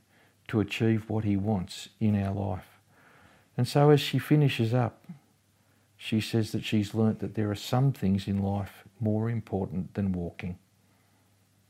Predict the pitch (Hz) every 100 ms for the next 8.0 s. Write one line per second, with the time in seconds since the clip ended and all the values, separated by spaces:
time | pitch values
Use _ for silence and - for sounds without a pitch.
0 | _ _ _ _ - 117 98 - 107 107
1 | 104 101 98 104 - 101 107 104 _ _
2 | _ _ _ _ _ _ _ _ _ _
3 | _ _ - 135 117 123 117 113 110 107
4 | 110 107 90 90 92 113 - _ _ _
5 | 101 101 98 - 107 107 101 113 113 113
6 | 107 - 117 107 104 - 104 104 101 104
7 | 101 98 98 95 92 - 90 90 - -